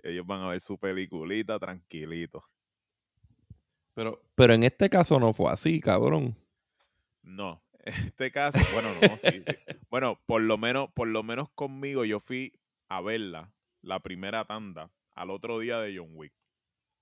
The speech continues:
Speaker 1: Pero la
Speaker 2: Oh,
Speaker 1: primera
Speaker 2: ajá.
Speaker 1: tanda estaba llena. <laughs> Te
Speaker 2: Sí,
Speaker 1: fíjate,
Speaker 2: claro.
Speaker 1: Porque
Speaker 2: <laughs> Era en
Speaker 1: fue
Speaker 2: Semana Santa
Speaker 1: Jueves
Speaker 2: también.
Speaker 1: Santo.
Speaker 2: Ajá.
Speaker 1: Fue Jueves, Jue-, Jueves Santo fue.
Speaker 2: Esto salió, esta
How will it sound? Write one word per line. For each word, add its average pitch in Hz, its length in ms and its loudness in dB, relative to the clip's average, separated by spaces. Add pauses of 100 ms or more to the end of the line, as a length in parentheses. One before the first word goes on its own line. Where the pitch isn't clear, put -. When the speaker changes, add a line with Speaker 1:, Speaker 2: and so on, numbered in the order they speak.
(380)
Speaker 1:
Pero 98 240 -4
la 98 120 -2
Speaker 2:
Oh, 101 60 0
Speaker 1:
primera 98 280 -2
Speaker 2:
ajá. 101 80 0
Speaker 1:
tanda 113 180 -6
estaba 131 300 2
llena. 123 360 0 (220)
<laughs> - 420 2
Te 160 120 6
Speaker 2:
Sí, 123 80 2
Speaker 1:
fíjate, 131 260 6
Speaker 2:
claro. 135 760 0 (1040)
Speaker 1:
Porque - 200 -14
Speaker 2:
<laughs> - 80 -14
Era 117 140 4
en 120 60 4
Speaker 1:
fue 131 80 4
Speaker 2:
Semana 127 220 2
Santa 113 120 0
Speaker 1:
Jueves 113 180 4
Speaker 2:
también. 104 220 2
Speaker 1:
Santo. 143 260 -8 (400)
Speaker 2:
Ajá. 95 160 -4
Speaker 1:
Fue 104 160 2
Jueves, 110 340 2
Jue-, 107 500 -2
Jueves 117 420 2
Santo 92 400 -14
fue. - 220 -20 (540)
Speaker 2:
Esto 101 220 -4
salió, 156 440 -2
esta 131 440 -2